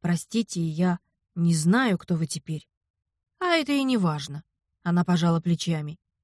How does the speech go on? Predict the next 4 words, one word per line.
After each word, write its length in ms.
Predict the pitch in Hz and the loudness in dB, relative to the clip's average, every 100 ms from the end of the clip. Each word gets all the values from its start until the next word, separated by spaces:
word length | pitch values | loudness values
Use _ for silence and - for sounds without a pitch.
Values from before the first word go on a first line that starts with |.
| _ _ _ | _ _ _
«Здесь 300 | 185 190 254 | -2 0 0
многое 500 | 262 320 359 180 175 | 0 2 2 2 0
становится 600 | 165 190 180 170 165 - | 0 0 2 2 -2 -2
неважным». 600 | 175 175 160 156 143 139 | 2 2 0 -6 -10 -16